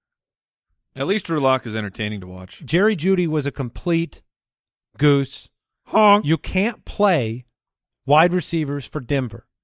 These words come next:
Speaker 2: It's illegal now. We have
Speaker 1: But
Speaker 2: pa-
Speaker 1: then that's just to,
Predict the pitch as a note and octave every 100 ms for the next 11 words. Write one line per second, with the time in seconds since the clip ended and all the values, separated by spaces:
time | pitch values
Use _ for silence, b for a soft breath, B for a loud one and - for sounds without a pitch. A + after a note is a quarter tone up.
0 | - C3 D#3+ D3 C#3+ A#2 G#2 F#2+ F#2 _
1 | _ _ _ _ _ _ _ C3+ D3+ C#3
2 | F3+ F#3+ G3 F3 F#3 - G3 - D#3+ -